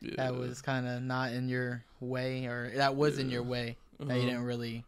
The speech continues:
Speaker 2: thought that would happen.
Speaker 1: Yeah.
Speaker 2: But how did, how was the experience for you?
Speaker 1: It was a good experience. I like to have, like, my, my people around me. So I brought James, uh, Prod by Chill, C M B Ty, brought them on stage with me. So, like, I wanted, like, uh,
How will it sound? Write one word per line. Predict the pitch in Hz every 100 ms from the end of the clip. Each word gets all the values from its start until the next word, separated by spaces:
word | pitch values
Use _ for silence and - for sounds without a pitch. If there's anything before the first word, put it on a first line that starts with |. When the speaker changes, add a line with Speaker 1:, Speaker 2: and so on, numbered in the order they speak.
| - _ -
Speaker 2:
thought | 127 123 98
that | 120
would | 117
happen. | 127 135 160 165 165
Speaker 1:
Yeah. | - - - - -
Speaker 2:
But | 139 135
how | 165
did, | 180
how | 170
was | 180
the | 165
experience | 139 - 135 120
for | - 110
you? |
Speaker 1:
It | 107 - - - 480
was | -
a |
good | 180
experience. | - - 147 147 - -
I |
like | 143 151
to | 151
have, | 143 135 135 131
like, | 123
my, | 127 127 131
my | 123 127
people | - 143 127
around | 127 123 131 127
me. | 127 123 - - -
So | - 131
I |
brought | 131 131 110 117
James, | 117 135 131 131 131 -
uh, | 117 110
Prod | - 139
by | 139
Chill, | 131 - 139 135 131
C | - 139
M | 135
B | 135
Ty, | - 131 131 123 - - - -
brought | 131
them | 143
on | 135
stage | - 131 127
with | 131
me. | 131 131
So, | - 90
like, | 104
I | -
wanted, | 127 127 127 117
like, | 107 -
uh, | - -